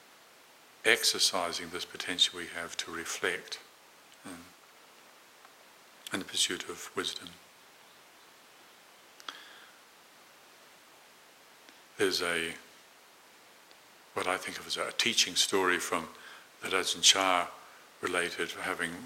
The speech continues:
visited America many years ago, and and, uh, went back to Thailand, and he was explaining to presumably a Thai audience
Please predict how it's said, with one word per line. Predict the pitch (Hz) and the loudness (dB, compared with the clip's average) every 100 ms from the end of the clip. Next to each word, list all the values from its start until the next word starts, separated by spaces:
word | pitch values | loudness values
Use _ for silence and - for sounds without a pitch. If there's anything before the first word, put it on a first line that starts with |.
| - - - | -16 -20 0
visited | 104 92 87 85 | 2 2 0 -4
America | 85 104 110 - 85 82 - - - - - | 0 4 4 2 -4 -6 -12 -20 -20 -14 -8
many | 90 | -6
years | 90 90 82 | -4 -4 -4
ago, | 87 87 82 85 | -4 -4 -4 -6
and | 87 85 - - - - - - - - - - - - | -10 -14 -20 -20 -20 -20 -20 -20 -20 -20 -20 -20 -20 -14
and, | 87 87 85 | -14 -12 -10
uh, | 85 85 85 - - | -8 -8 -10 -8 -4
went | 90 | -2
back | 90 90 | -2 -4
to | - | -4
Thailand, | - 95 95 90 87 82 | -2 2 2 0 -4 -6
and | 82 82 - - - - - - - - - - - - - - | -8 -10 -18 -20 -20 -20 -20 -20 -20 -20 -20 -20 -20 -18 -18 -14
he | - 92 | -8 -8
was | 90 90 90 - - - - - - - - - - - - - - - - | -6 2 10 10 10 0 -20 -20 -20 -20 -20 -20 -20 -20 -20 -20 -20 -6 0
explaining | 95 - 104 101 87 | 0 4 4 4 0
to | 82 90 85 82 - - - - - - - - | 0 0 0 -2 -10 -20 -20 -20 -20 -20 -20 -6
presumably | - 95 92 87 85 80 - | 0 2 0 -2 -4 -6 -8
a | 69 | -6
Thai | - 95 95 | 0 2 4
audience | 87 85 82 85 - - | 2 0 -2 0 2 2